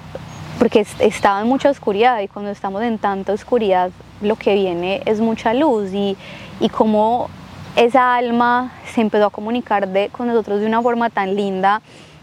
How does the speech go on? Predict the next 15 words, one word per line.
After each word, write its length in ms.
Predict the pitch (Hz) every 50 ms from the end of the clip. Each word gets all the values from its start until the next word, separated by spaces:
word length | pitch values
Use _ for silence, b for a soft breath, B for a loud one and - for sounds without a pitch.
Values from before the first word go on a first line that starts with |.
| B - -
El 160 | - 226 233
veintitrés 640 | 196 208 214 208 - 214 185 - 196 196 196 196 190 185 - - - - - -
es 160 | 214 226 226
un 120 | 240 240
número 300 | 240 240 240 233 226 226
muy 200 | 220 208 202 190
especial 460 | 190 196 - - 226 220 202 190 190
para 260 | - 208 208 214 220 214
Santi 500 | 208 196 196 190 185 175 202 202 220 208 B B B B B B B B B B - - - -
y 220 | 226 233 226 202
tú 140 | - - 214
como 260 | - - 214 220 240
a 60 | 254
los 220 | 247 220 208 208 185
días 460 | 202 202 196 190 190 190 208 226